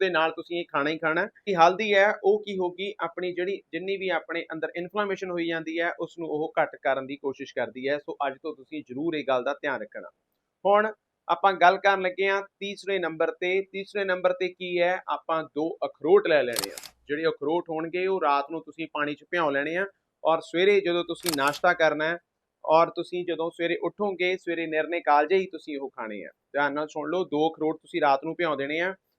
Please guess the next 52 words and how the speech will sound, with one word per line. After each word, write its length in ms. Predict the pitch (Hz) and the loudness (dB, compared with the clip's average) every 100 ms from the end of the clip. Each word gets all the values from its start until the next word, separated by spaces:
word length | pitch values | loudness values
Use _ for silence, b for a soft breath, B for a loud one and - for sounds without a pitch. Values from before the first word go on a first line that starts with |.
| _ 160 | _ -2
ਸਵੇਰੇ 200 | 170 175 | 0 2
ਜਦੋਂ 200 | 180 175 | 0 -2
ਤੁਸੀਂ 240 | 165 170 - | -8 -8 -6
ਉੱਠੋਗੇ, 600 | 151 185 180 165 165 190 | -4 -2 -2 -2 -2 -2
ਉੱਠ 240 | - 165 - | -4 -6 -4
ਕੇ 80 | 165 | -2
ਪਾਣੀ 240 | 151 147 156 | 0 0 -2
ਪੀਓ। 260 | 156 175 175 | -2 -2 -2
ਪਾਣੀ 240 | 175 160 160 | -2 -2 -4
ਪੀਣ 140 | 160 156 | -8 -8
ਤੋਂ 80 | 151 | -2
ਬਾਅਦ 200 | 156 160 | 0 0
ਜਿਹੜੀ 140 | 156 170 | -4 -10
ਸਵੇਰ 220 | 151 151 | -8 -10
ਦੀ 100 | 160 | -4
ਚਾਹ 200 | - 175 | 2 4
ਲੈਂਦੇ 300 | 196 180 160 156 | 4 0 -2 -2
ਆ 100 | 156 | -2
ਜਾਂ 160 | 156 | -4
ਦੁੱਧ 220 | 147 175 208 | -4 -2 -2
ਪੀਂਦੇ 260 | 185 165 151 | -2 -4 -4
ਹੋ, 140 | 185 - _ _ | -6 -10 _ _
ਉਸ 180 | 185 185 | -4 0
ਦੇ 120 | 208 | 0
ਨਾਲ 240 | 190 160 160 | 4 2 2
ਤੁਸੀਂ 280 | 165 185 | -4 -6
ਦੋ 280 | 180 160 170 | -2 0 0
ਅਖਰੋਟ 320 | 170 151 160 165 | 0 -4 -4 -4
ਖਾਣੇ 240 | 151 143 156 | -2 0 -2
ਸ਼ੁਰੂ 280 | - 170 196 | -2 -2 -2
ਕਰੋ। 300 | 123 104 - _ _ _ - | -2 -4 -8 _ _ _ -8
ਇਸ 140 | 180 202 | -4 0
ਨਾਲ 140 | 214 | 0
ਕੀ 220 | 208 208 | 0 0
ਹੋਏਗਾ, 340 | 202 190 202 220 | 2 4 4 2
ਤੁਹਾਡੇ 300 | 208 175 170 | 0 -4 -4
ਗੋਡਿਆਂ 400 | 147 160 170 170 | -2 0 0 0
ਦੇ 80 | 165 | -2
ਵਿੱਚ 200 | 165 - | -6 -2
ਤਾਕਤ 400 | 151 147 160 156 | 2 2 0 -2
ਤਾਂ 80 | 156 | -2
ਆਉਣੀ 360 | - 139 151 175 | -2 -4 -4 -4
ਆਉਣੀ 300 | 170 180 180 | -4 -4 -4
ਹੈ 100 | 196 | -4
ਔਰ 220 | 165 151 | -2 -2
ਤੁਹਾਡੇ 260 | 165 151 | -2 -8
ਸਰੀਰ 340 | 143 143 156 160 | -12 -8 -8 -4
ਦੇ 100 | 175 | -2
ਵਿੱਚ 220 | 151 139 | -4 -6
ਵੀ 100 | 139 | -6
ਤਾਕਤ 360 | 123 117 117 104 | -4 -4 -6 -8
ਆਏਗੀ। 280 | 101 - | -8 -12